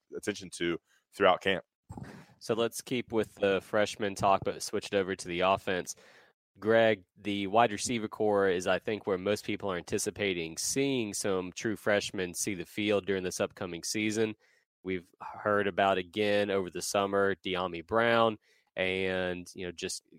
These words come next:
Speaker 2: how he was looking like he could really lock down that, that spot.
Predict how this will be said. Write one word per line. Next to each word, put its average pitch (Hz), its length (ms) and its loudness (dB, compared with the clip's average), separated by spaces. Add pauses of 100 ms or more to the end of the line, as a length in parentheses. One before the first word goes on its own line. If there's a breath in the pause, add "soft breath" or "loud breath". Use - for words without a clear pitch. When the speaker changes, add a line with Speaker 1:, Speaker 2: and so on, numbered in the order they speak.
(200)
Speaker 2:
how 98 300 0
he 101 380 -8
was 90 200 -4
looking 95 380 -2
like 87 180 -2
he 104 140 -8
could 90 140 -14
really 95 200 0
lock 90 260 0
down 95 260 -2
that, 80 320 -2
that 78 200 -8
spot. 117 460 4